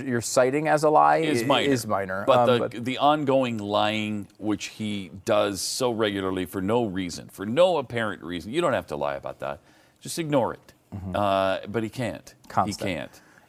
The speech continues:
Speaker 1: Um, uh, so I would say that's bad. I mean, uh, the, the Flynn Russia stuff is very bad. I mean, Flynn is a terrible
Speaker 2: Yes.
Speaker 1: appointment. I, I mean, I can't, I
Speaker 2: Yes.
Speaker 1: cannot stress, it's probably the worst appointment of the entire time.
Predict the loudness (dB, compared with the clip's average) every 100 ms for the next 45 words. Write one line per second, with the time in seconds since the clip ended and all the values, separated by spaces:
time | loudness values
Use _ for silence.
0 | 0 2 2 0 0 0 4 6 6 6
1 | 4 4 4 4 4 4 0 0 -4 -2
2 | -4 -4 -2 -2 -2 -4 -2 -4 -4 2
3 | 4 4 4 2 -2 -6 -8 -8 -10 -8
4 | -8 -8 -12 -12 -6 -2 -2 2 4 4
5 | 2 -2 _ -4 2 4 4 2 -2 -2
6 | -8 -6 -8 -10 -8 -4 0 2 0 -2
7 | -2 2 2 2 2 4 2 2 2 2
8 | -4 -4 2 2 4 2 2 2 0 0
9 | -2 -2 0 0 2 0